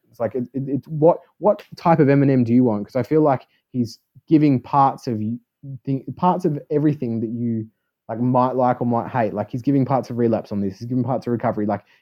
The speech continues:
he's giving high, like, cadence. He's giving mellowed out vibes. He's doing some production. He's getting other people on to do tracks. He's getting, like, he, he, he's doing a lot of things. So it's like, again, he's,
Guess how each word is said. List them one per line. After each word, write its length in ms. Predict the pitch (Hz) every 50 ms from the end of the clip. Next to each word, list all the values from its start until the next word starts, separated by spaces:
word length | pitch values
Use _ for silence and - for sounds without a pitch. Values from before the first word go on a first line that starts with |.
| _
he's 120 | - 117 110
giving 240 | 117 135 131 127 117
high, 440 | - - 135 127 123 123 123 120 - _ _ _ _
like, 200 | - 117 113 -
cadence. 420 | - - 117 110 98 104 101 98 -
He's 140 | 120 110
giving 400 | 107 - 117 113 113 113 120 117 - 139
mellowed 400 | 143 143 139 127 127 127 127 123
out 240 | 123 117 113 113 113
vibes. 340 | 117 110 104 104 104 101 101
He's 160 | - 120 110
doing 280 | 104 - - 123 123 120
some 160 | - 131 123
production. 520 | 123 131 123 120 104 - - - 113 104
He's 280 | 101 107 110 107 104 - _ _ _ _ _ _ _
getting 200 | 120 120 127 127
other 160 | 123 123 123
people 260 | 120 - 127 117 123 127
on 160 | 120 117 117
to 80 | -
do 160 | 117 - 123 117
tracks. 380 | 107 - 123 104 113 - -
He's 100 | - 113
getting, 360 | 104 120 110 113 113 113 110 - _ _ _ _ -
like, 160 | 113 113 -
he, 160 | 113 123 - -
he, 100 | 139 135
he's 260 | 123 139 135 139 120
doing 420 | - 151 151 147 143 139 135 127 - _ _ _
a 80 | 120
lot 260 | 131 135 139 135 135
of 140 | 131 117 107 -
things. 440 | _ 139 120 110 107 107 107 104
So 140 | - 117 110
it's 160 | 107 101 -
like, 240 | - 107 107 104 - _ -
again, 380 | 123 117 - 127 120 117 117 107
he's, 180 | 117 113 104